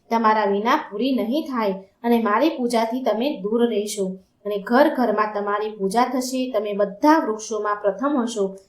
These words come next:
અને શ્રેષ્ઠ હશો." આ પ્રકારે ગણેશજી, ગણેશજીને માતા તુલસીને વરદાન આપીને ત્યાંથી ચાલ્યા ગયા. શ્રી ગણેશ માતા તુલસીને વરદાન આપે છે.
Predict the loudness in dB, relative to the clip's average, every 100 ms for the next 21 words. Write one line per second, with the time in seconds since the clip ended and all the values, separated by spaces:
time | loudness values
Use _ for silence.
0 | _ -2 0 0 -2 -2 0 -2 -4 -4
1 | -6 -8 _ _ 6 6 6 -2 0 0
2 | 0 -2 -2 -2 -2 -4 -4 -4 -4 -8
3 | -20 _ 0 2 2 2 -2 -2 -2 -2
4 | -2 0 -2 -2 -6 -6 -4 -2 -2 0
5 | 0 0 2 0 -2 -4 -2 -2 -2 -2
6 | -4 -4 0 2 2 2 2 0 -4 -10
7 | _ _ _ _ _ _ _ -12 0 0
8 | 0 -2 -2 0 0 2 0 0 -8 _
9 | 0 2 2 2 4 4 6 4 2 0
10 | -2 -4 -4 -6